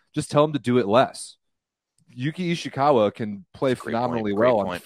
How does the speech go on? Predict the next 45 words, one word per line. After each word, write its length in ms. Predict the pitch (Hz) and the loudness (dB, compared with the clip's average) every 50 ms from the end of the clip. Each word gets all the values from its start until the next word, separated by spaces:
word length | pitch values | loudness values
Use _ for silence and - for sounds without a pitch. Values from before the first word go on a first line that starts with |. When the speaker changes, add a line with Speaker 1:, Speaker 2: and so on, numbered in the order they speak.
| - | -8
Speaker 1:
on 140 | 113 110 104 | -8 -8 -8
forty-one 640 | 98 - - 135 127 123 117 113 107 110 117 113 101 | -8 -8 -4 -2 -2 0 0 -2 -2 -2 -4 -4 -4
attempts, 640 | 90 - - 127 143 123 98 113 - - - - _ _ _ _ _ _ _ - | -6 -6 -4 -2 -2 -2 -4 -6 -12 -14 -16 -16 _ _ _ _ _ _ _ -6
which 200 | - 127 123 - | -2 -2 -2 -2
is 140 | 120 107 - | -4 -6 -2
not 240 | 120 123 143 127 120 | 0 0 0 0 -2
his 220 | 120 110 98 87 | -4 -6 -6 -6
game, 480 | - - 135 160 143 104 92 90 104 120 _ _ _ _ | -6 -4 -4 -2 -2 -4 -6 -8 -10 -16 _ _ _ _
but 120 | - 131 | -2 -2
he's 120 | 127 123 - | -2 -2 -2
such 160 | - 170 - | -2 -2 -2
a 60 | 139 | -4
smart 440 | - - - 135 123 110 101 95 _ | -8 -8 -8 -4 0 0 0 -2 _
player, 480 | - - 117 131 143 107 90 85 104 - _ _ _ _ - | -6 -4 0 0 0 0 -2 -4 -8 -10 _ _ _ _ -6
and 320 | - 120 117 113 107 110 110 | -4 -2 -2 -2 -2 -4 -6
you 120 | 117 113 | -8 -8
can 140 | - 120 110 | -8 -8 -4
get 160 | 98 120 117 | -2 -2 -2
him 100 | 113 113 | -2 -4
the 60 | 110 | -4
ball 280 | 98 110 107 107 107 104 | 0 0 2 2 2 0
in 80 | 95 | -2
weird 220 | 95 101 101 104 - | -4 -4 -6 -6 -6
situations, 680 | - 113 - - 101 101 101 107 - 113 98 90 90 | -10 -16 -12 -8 -6 -6 -6 -6 -6 -10 -12 -10 -10
and 80 | 98 95 | -10 -8
he'll 120 | 101 107 | -8 -6
make 240 | 101 101 95 - - | -4 -6 -6 -6 -6
good 160 | - 90 82 | -10 -12 -10
choices. 600 | - - - 135 143 151 - - 101 90 92 90 | -10 -6 -2 0 0 0 -2 -4 -6 -6 -6 -4
That, 240 | - 107 95 92 - _ _ _ _ - | -4 -4 -4 -4 -6 _ _ _ _ -8
that 420 | 90 117 127 151 151 127 - - | 0 4 6 6 6 4 2 -2
seems 280 | - - 127 113 104 - | -10 -10 -10 -10 -10 -12
to 100 | - 113 | -12 -8
be 140 | 98 107 101 | -8 -6 -4
the 120 | 90 104 | -4 -6
better 480 | 87 _ - 110 110 104 101 98 92 - | -6 _ -2 -2 0 0 -2 -2 -4 -6
option 480 | 95 101 113 - - - - 92 90 90 | -6 -6 -6 -6 -8 -14 -14 -14 -14 -12
for 140 | - - 98 | -10 -10 -8
Milano's 460 | 92 92 95 95 95 92 90 87 85 | -6 -4 -4 -4 -4 -4 -6 -6 -4
offense. 420 | 98 104 113 - 78 71 - - _ - | -4 -4 -4 -6 -12 -18 -18 -20 _ -2
Give 300 | - 117 120 131 127 123 | 0 2 2 2 0 0
the 140 | 147 131 92 | -4 -2 -2
outside 440 | 104 104 107 - - - 107 104 | -2 -2 -4 -4 -4 -4 -4 -4
more 240 | 98 95 95 95 95 | -4 -6 -6 -4 -4
balls. 440 | 87 85 113 123 104 - - - - | 0 4 4 4 4 2 -2 -14 -20